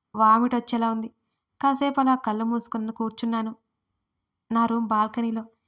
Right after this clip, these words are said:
చల్లగాలికి కాస్త రిలీఫ్గా అనిపించింది నాకు. కొంత సమయం తర్వాత లేచి నిలబడి రోడ్డు వైపు చూశాను. అక్కడ ఎవరో ఉన్నట్టు అనిపించింది. కళ్ళు నులుముకుని మరీ చూశాను. ఇంకెవరు?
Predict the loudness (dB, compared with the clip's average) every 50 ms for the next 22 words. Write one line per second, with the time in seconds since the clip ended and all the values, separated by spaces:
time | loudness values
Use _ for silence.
0 | _ _ _ _ _ _ -2 0 2 4 4 4 4 4 2 2 0 -2 -2 -2
1 | -4 -2 -2 -4 -4 -4 -4 -4 -6 -6 -4 -2 0 0 0 -2 -4 -6 -8 -6
2 | -6 -8 -8 -6 -6 -6 -4 -6 -6 -6 -8 -10 -12 _ _ _ _ _ _ _
3 | _ -6 -6 -6 -6 -6 -14 -18 -20 _ _ _ _ _ _ _ _ _ _ _
4 | _ _ _ _ _ _ _ -2 0 0 0 0 0 0 0 2 2 0 0 0
5 | 0 0 0 0 -2 -2 -2 -2 -4 -2 -2 -4 -2 -2 -4 -4 -4 -6 -8 _
6 | _ _ _ _ _ _ -2 2 2 2 2 2 2 0 0 -2 -6 -8 -8 -6
7 | -6 -6 -6 -8 -10 _ _ _ _ _ _ _ _ -2 -2 0 0 2 2 2
8 | 4 4 4 2 2 0 -2 -4 -4 -2 -2 -4 -2 -2 -4 -6 -4 -4 -6 -6
9 | -6 -10 _ _ _ _ _ _ _ _ _ _ _ _ _ _ _ -2 0 0
10 | 2 2 2 4 4 4 2 2 0 0 0 0 0 -2 -2 -4 -4 -4 -4 -4
11 | -4 -4 -4 -4 -4 -4 -6 -10 -12 _ _ _ _ _ _ _ _ _ _ _
12 | _ _ _ _ _ _ _ _ _ _ _ _ -4 -2 -2 0 0 0 0 2
13 | 2 0 0 -2 -6